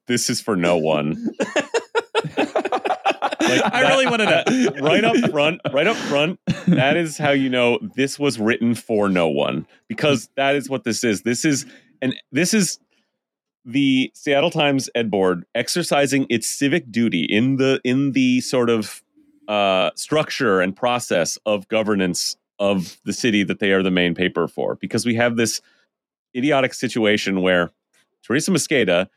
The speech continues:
Speaker 1: ran <laughs> for both seats and took the King, went to the King County Council. This is now, you know, open. And what's gonna happen is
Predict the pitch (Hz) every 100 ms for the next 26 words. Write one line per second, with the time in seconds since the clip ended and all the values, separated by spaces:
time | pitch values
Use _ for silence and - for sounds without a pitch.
0 | _ _ _ 110 120 131 135 - - -
1 | - 131 - 117 147 - 135 110 - 110
2 | 104 - - - 120 - - 110 95 _
3 | 120 - 101 113 120 110 120 107 113 110
4 | 104 104 98 98 95 82 82 - - -
5 | - 120 147 139 135 123 113 113 _ _
6 | - 113 90 - - - 104 76 113 180
7 | - 139 127 220 214 104 95 104 104